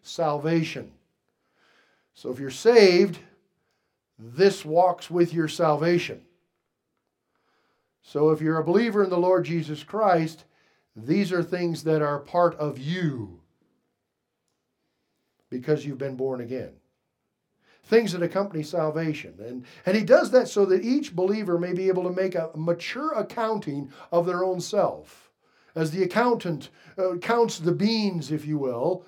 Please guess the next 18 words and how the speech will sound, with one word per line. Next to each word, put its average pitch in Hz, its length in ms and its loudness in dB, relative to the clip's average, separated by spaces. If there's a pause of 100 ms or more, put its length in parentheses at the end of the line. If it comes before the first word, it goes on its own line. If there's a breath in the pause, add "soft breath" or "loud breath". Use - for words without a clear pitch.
(240 loud breath)
counts 220 320 -4
the 202 240 -4
inflow 185 580 2
and 165 120 0
the 160 140 -2
outflow 175 560 0
and 160 100 -6
comes 180 240 0
out 175 180 2
with 160 140 -6
a 160 60 -6
precise 175 580 -4
number, 156 600 -4 (340 loud breath)
so 208 260 0
we 202 220 2
make 185 240 0
accounting. 180 560 -2 (2500)
Also, 175 680 0